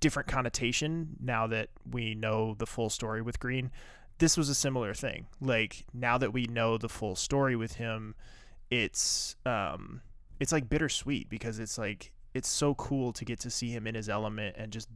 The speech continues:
doing the damn thing. Um, and seeing Carter be kind of, like, in awe of that, and you could see almost, like, him learning by osmosis from that. And it was just, I don't know, it's a, I really, really like this episode. It's different. It's,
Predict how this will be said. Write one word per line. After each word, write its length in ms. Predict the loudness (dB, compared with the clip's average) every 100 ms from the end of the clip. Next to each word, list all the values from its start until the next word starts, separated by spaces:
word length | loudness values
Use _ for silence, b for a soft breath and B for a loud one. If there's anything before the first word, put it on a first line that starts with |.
| -4
doing 260 | -2 -2
the 80 | -4
damn 240 | -4 -4 -4
thing. 380 | -6 -6 -6 -10 B B B B 0
Um, 560 | 0 2 -2 -6 -10 -12 -16 -18 -18 -18 -18 -18 -4
and 400 | 2 2 2 -4 -2
seeing 440 | 2 4 4 0 -2
Carter 460 | -2 0 0 0
be 220 | -2 -4
kind 240 | -4 -4 -4
of, 80 | 0
like, 200 | 0 0
in 140 | -2
awe 300 | 2 2 2
of 140 | 0
that, 260 | -2 -2 -2
and 220 | -4 -8 -12 -14 -6
you 80 | -4
could 140 | 0
see 280 | 2 4 4
almost, 360 | 4 2 0
like, 160 | -2 -4
him 320 | -2 -4 -2
learning 400 | -4 -4 -4 -4
by 200 | -4 -4
osmosis 680 | -4 -4 -4 -4 -4 -8 -10 -14 -8
from 220 | -4 -4 -4
that. 280 | -6 -6 -12 B B B B
And 100 | 2
it 40 | 2
was 120 | 2
just, 180 | -2 0
I 80 | 2
don't 100 | 4
know, 80 | 2
it's 200 | 0 -4
a, 60 | -6 -10 0
I 60 | 0
really, 360 | 4 6 6
really 220 | 6 4 2
like 200 | 0 0
this 160 | -6
episode. 380 | -6 -6 -6 -6
It's 220 | -6 -6 -4
different. 400 | -2 0 2 2 0
It's, 180 | -4